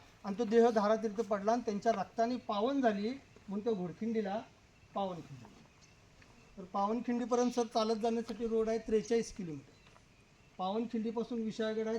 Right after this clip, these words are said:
तेरा किलोमीटर. अशी ही टोटल छप्पन किलोमीटरची पायवाट आहे. आपण इथून गाडी घेऊन गेला तर पासष्ट किलोमीटर. तर आपले महाराष्ट्र, कर्नाटक, गोव्याचे जेवढे शिवप्रेमी आहेत, तर हे जुलै महिन्यात इथून विशाळगडला जातात ट्रेकिंग घेऊन.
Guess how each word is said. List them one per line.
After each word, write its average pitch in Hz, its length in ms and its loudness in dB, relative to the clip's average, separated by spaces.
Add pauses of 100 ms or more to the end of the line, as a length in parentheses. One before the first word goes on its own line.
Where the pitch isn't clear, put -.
तेरा 226 220 2
किलोमीटर. - 960 -14
अशी 202 160 -10
ही 202 120 -2
टोटल 220 340 -2 (100)
छप्पन 220 320 -4
किलोमीटरची 208 560 -8
पायवाट 202 420 -2
आहे. 202 100 -4 (480)
आपण 214 220 -4
इथून 220 220 -4
गाडी 202 220 0
घेऊन 208 200 -2
गेला 196 160 -2
तर 190 140 -6
पासष्ट - 500 -6
किलोमीटर. 131 340 -12 (720)
तर 190 40 -6
आपले 202 220 -4
महाराष्ट्र, 208 460 -2
कर्नाटक, 208 580 -6
गोव्याचे 196 380 -6
जेवढे 190 340 -4
शिवप्रेमी 214 460 -4
आहेत, 185 300 -4 (480)
तर 202 60 -6
हे 190 180 0
जुलै 190 320 4
महिन्यात 214 320 2
इथून 196 240 -10
विशाळगडला 165 480 -8
जातात - 380 -16
ट्रेकिंग 160 320 -10
घेऊन. 135 220 -16